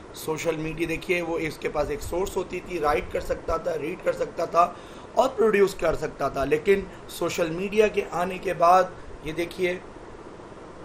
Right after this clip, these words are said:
मोबाइल के through, Skype के through, सोशल नेटवर्किंग के through, वेब के, के through ऑनलाइन जर्नलिज्म कितनी हेल्प कर रही है, जिसमें सोशल मीडिया का एक बहुत बड़ा रोल होता है।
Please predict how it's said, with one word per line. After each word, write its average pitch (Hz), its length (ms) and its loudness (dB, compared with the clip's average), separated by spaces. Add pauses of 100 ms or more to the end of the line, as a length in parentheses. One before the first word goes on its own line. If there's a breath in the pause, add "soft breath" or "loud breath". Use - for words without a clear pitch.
(120)
मोबाइल 160 400 8 (140)
के 180 80 2
through, 175 300 0 (760)
Skype 170 460 2
के - 80 0
through, 170 220 0
सोशल 165 360 -4
नेटवर्किंग 165 580 0 (300)
के 180 100 2
through, 165 240 0
वेब 151 340 0
के, 180 100 2 (480)
के 170 100 -2
through 165 280 -2 (400 loud breath)
ऑनलाइन 175 460 4
जर्नलिज्म 170 500 2
कितनी 170 400 -6
हेल्प 170 420 2
कर 165 120 2
रही 160 180 0
है, 160 60 -2
जिसमें 151 260 -8
सोशल 180 400 -2
मीडिया 156 320 -2
का 156 140 -4
एक 156 240 -6
बहुत 180 360 2 (320 loud breath)
बड़ा 196 280 8
रोल 156 260 4
होता 143 260 0
है। 131 180 -2